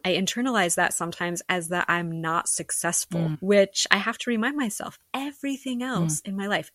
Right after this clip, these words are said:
Speaker 1: every other aspect is just brimming with success.
Speaker 2: Yeah. Which is a beautiful thing. But I can absolutely understand that worry or stress in the back of your mind about the financial success, because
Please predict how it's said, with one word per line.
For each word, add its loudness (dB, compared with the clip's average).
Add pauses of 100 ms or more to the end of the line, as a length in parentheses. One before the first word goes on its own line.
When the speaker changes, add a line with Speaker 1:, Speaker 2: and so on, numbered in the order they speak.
Speaker 1:
every -2
other -2
aspect -4
is -4 (100)
just 0 (180)
brimming 0
with -6
success. -6
Speaker 2:
Yeah. -8 (340)
Which -2
is 0
a 0
beautiful 2
thing. 0
But 4
I 8
can 4 (160)
absolutely 2
understand 2
that 2
worry 4
or 4
stress 2
in -2
the 0
back 2
of -12
your -2
mind 2
about 4
the 4
financial 0
success, -4
because -2